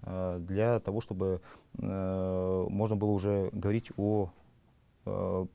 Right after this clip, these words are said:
присоединении, собственно, казахов. Потому что, еще раз, э, скажу, что для, м, э, первой четверти девятнадцатого века, о том, что вот все казахские земли были присоединены, э, о том, что вот, э, управление шло, э,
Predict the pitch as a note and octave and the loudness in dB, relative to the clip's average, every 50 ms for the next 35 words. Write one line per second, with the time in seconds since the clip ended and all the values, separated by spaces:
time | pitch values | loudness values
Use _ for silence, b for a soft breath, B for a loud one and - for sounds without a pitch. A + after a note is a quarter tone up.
0 | - - - A2+ G#2+ - - A2 G2+ G2+ G#2+ G#2 G2 F2+ - - F2 - - F2+ | -12 -6 -2 -2 -2 0 0 0 0 2 0 0 0 0 -2 -6 -8 -6 -8 -6
1 | F2+ F2 E2+ D#2 D#2 - - F#2+ F#2 E2 D#2+ - - - G2+ F#2 - - G#2 G2+ | -6 -6 -6 -8 -8 -6 -4 -4 -4 -4 -6 -8 -6 -6 -6 -6 -4 -4 -4 -4
2 | F#2+ - - A2 G#2 F#2+ - - - - - G2+ G2 G2 G2 F#2+ F#2 - - G#2+ | -4 -2 -2 -2 -2 -2 -6 -12 -14 -10 -6 -4 -2 -2 -2 -4 -4 -4 -4 -2
3 | G#2+ B2 C#3+ - - - G2+ F#2+ F2 B B B B B B B B B G2 G2 | -2 -2 -4 -4 -4 -4 -2 -2 -2 B B B B B B B B B -2 2
4 | G#2 G#2 G#2 G#2 G#2 G2+ G2 F#2+ F#2 F#2+ G#2 G#2+ G#2 G#2 G#2+ F#2+ F#2 F#2+ F#2+ F2+ | 4 4 6 6 6 6 4 4 2 0 -2 -2 -2 -2 -2 -2 -2 -2 -4 -4
5 | - - A#2 G#2+ G#2 F#2+ - - G#2 - F#2+ - - - G2 F#2 F#2 G2 F#2 - | 0 2 2 2 2 0 -2 -4 -4 -4 -4 -6 -4 -4 -4 -2 -4 -4 -2 -2
6 | G#2 F#2+ - - G#2+ G#2+ B2+ C3 - - G2 F#2 F#2 F2+ F2+ F#2+ F#2+ F2+ F2+ F#2 | -2 -2 0 -2 0 2 2 0 0 0 -2 0 0 0 0 0 -2 -2 -4 -6
7 | F2+ - - G#2 G2 - - F#2+ F#2+ F#2 F2 - - - - - A2+ - - G2 | -8 -6 -4 -4 -4 -4 -4 -6 -4 -4 -6 -8 -10 -12 -6 -6 -4 -2 -2 -2
8 | F#2 - - F#2+ G2 G2+ F#2+ F#2+ F#2 F#2 F#2+ - - G#2 - - G#2+ G#2 G#2 G#2+ | -2 -2 -4 -2 0 0 0 0 0 -2 -4 -4 -4 -6 -2 0 0 0 2 2
9 | A2 A#2+ C3+ C#3+ C3+ B2 A2+ G2+ B B B B B B B B - - G2 F#2+ | 2 4 2 4 2 2 2 0 B B B B B B B B -8 -6 -2 -2
10 | F#2 F#2 - G#2 G2+ - - G2+ F#2+ F#2 F#2 - _ - - G2+ F#2+ F#2 F#2 F#2 | -2 -2 -2 -4 -6 -4 -4 -4 -2 -2 -4 -6 _ -10 -6 -4 -2 -2 0 -2
11 | F#2 F2+ - - - B2 - - G#2+ G#2 G#2 A2+ B2 B2+ B2 A2 G2+ - - - | -2 -2 -4 -4 -4 -2 2 2 4 4 4 4 2 2 2 0 -2 -4 -6 -4
12 | - G#2 G#2 G2+ G2 G2 F#2+ F#2 F2 B B B B B B B - - - - | -2 0 2 2 2 2 0 0 -2 B B B B B B B -10 -8 -6 -4
13 | - - - - F#2+ F#2 F#2 F#2 F#2 F#2+ F#2 F#2+ - | -4 -2 -2 -2 0 0 0 0 0 0 0 -2 -4